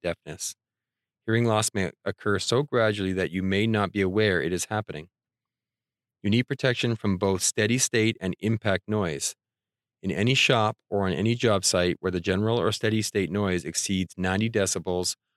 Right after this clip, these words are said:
or where the impact noise levels are in excess of the maximum indicated by the regulation, you should wear Canadian Standards Association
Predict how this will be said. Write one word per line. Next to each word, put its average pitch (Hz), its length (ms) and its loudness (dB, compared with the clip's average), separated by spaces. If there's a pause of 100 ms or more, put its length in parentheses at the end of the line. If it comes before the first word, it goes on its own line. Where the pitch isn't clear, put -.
(200)
or 98 80 -2
where 95 100 2
the - 160 -8
impact 117 440 0
noise 92 260 0
levels 87 400 0
are 92 180 -2
in 92 80 0
excess 104 420 0
of 98 100 -4
the 107 80 -2
maximum 95 560 0
indicated 107 540 -2
by 92 100 -2
the 90 120 -2
regulation, 101 760 0 (400)
you 92 80 -12
should 92 220 -2
wear 95 160 -2
Canadian 107 480 0
Standards 98 420 0
Association 92 880 2